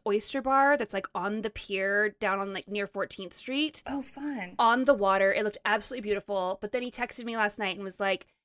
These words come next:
Speaker 1: "Hey, so they don't have a reservation until eight thirty." And I was like, "That is far too late for me for a first date to leave."
Speaker 2: And for one drink, like, it's
Speaker 1: Yes.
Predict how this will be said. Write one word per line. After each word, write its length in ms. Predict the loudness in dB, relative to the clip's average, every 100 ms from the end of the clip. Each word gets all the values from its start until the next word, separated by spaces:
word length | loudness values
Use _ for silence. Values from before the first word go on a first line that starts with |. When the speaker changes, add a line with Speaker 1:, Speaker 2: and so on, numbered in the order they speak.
| _
Speaker 1:
"Hey, 340 | 2 6 8 6
so 280 | 0 -2 -2
they 100 | -2
don't 160 | 0
have 80 | 0
a 60 | 0
reservation 560 | 0 0 0 0 -2
until 200 | -6 -4 -2
eight 220 | -2 -2
thirty." 340 | -2 0 -2
And 80 | -2
I 60 | -4
was 100 | -6
like, 140 | -4
"That 160 | -2 -2
is 100 | -4
far 340 | -8 -2 -2
too 160 | -2 -4
late 200 | -4 -6
for 80 | -8
me 160 | -10
for 140 | -6 -8
a 60 | -8 -6
first 320 | -4 -4 -8
date 320 | -8 -8 -8 -10
to 120 | -10 -12 -12
leave." 300 | -6 0 4
Speaker 2:
And 200 | 4 6
for 140 | 4
one 480 | 4 4 4 4 2
drink, 560 | 0 0 2 0 -4 0
like, 320 | 6 6 4
it's 180 | -2 0
Speaker 1:
Yes. 280 | 0 -2